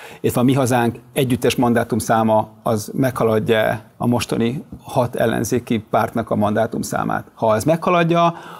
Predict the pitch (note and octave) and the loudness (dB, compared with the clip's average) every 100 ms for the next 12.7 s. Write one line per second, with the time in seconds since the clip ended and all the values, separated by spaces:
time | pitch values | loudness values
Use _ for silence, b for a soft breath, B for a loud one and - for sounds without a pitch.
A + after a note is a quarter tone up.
0 | B C#3+ B2 C#3 A2+ A#2+ A#2 A2+ - B2 | B -4 0 0 2 2 0 -2 0 0
1 | A#2+ A2+ A2+ C3 A#2+ A2+ A#2 - A#2 A2+ | 0 2 2 2 2 2 0 0 0 0
2 | A2+ - - C3+ C3+ B2 A#2 A#2+ B2+ - | -2 -8 -4 0 2 2 4 4 2 0
3 | B2 A#2+ A2+ A2+ A2+ G#2 A2+ - A2 B2 | 0 2 2 2 2 2 0 -4 -2 -2
4 | A2+ A#2 A2 G#2 G#2+ B2 A2+ G#2+ - A2 | 0 0 2 2 2 0 0 0 0 0
5 | A2 - A#2+ A#2 A#2 A#2 A2+ B2 B2+ A#2+ | 0 0 -2 0 0 -2 -2 -4 -6 0
6 | E3 D3 B B B - C#3 C#3 - - | 0 0 B B B 0 2 0 -2 -4
7 | B B B - D3+ C#3+ C3+ C3 C3 - | B B B -2 0 2 2 2 0 0
8 | C#3 A#2+ A#2+ B B C#3+ C#3 C#3+ B2 A#2+ | 0 0 -2 B B -4 0 0 2 0
9 | A#2+ - - C3 A#2+ - B2+ A#2 D3+ C3+ | -2 -2 0 0 2 2 0 2 0 0
10 | A#2+ A#2+ B2+ C#3 C3 C3 B2+ A#2+ C3+ C3+ | 2 0 0 0 2 2 2 0 -2 -2
11 | A#2 G#2+ C#3+ C#3 C3+ A#2+ - - D#3 C3+ | 0 0 -2 0 0 0 0 0 0 2
12 | C3 B2+ B2+ A#2 C#3 E3+ E3 | 0 2 2 2 2 2 -2